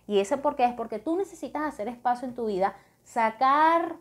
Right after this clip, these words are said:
personas que no están alineadas con tus deseos para que puedas hacer espacio para cuando llegue esta persona que yo no la veo muy lejos, así que no te, eh, no te preocupes y no caigas en ansiedad, porque yo veo que va a estar llegando una persona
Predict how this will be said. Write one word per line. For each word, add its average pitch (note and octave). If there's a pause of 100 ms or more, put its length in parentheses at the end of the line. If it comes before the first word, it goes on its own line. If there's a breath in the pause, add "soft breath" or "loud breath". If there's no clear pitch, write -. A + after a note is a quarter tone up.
personas C4+
que B3+
no A#3+
están C4+
alineadas B3
con A3
tus D4+
deseos A#3+
para A3+
que E4 (340 loud breath)
puedas C4+
hacer F3+
espacio C#4 (340)
para D4
cuando G#3+
llegue G3 (260 soft breath)
esta G#3
persona A3
que G3
yo F#3+
no F#3+
la G#3
veo G#3
muy G#3
lejos, C#4+
así -
que G3+
no A3
te, -
eh, A#3
no A3
te B3+
preocupes D4
y C#4+
no A#3
caigas A#3
en A#3+
ansiedad, A3+ (320 soft breath)
porque D#4+
yo C4
veo B3
que B3
va G3+
a A3
estar A3
llegando G#3+
una B3
persona F#3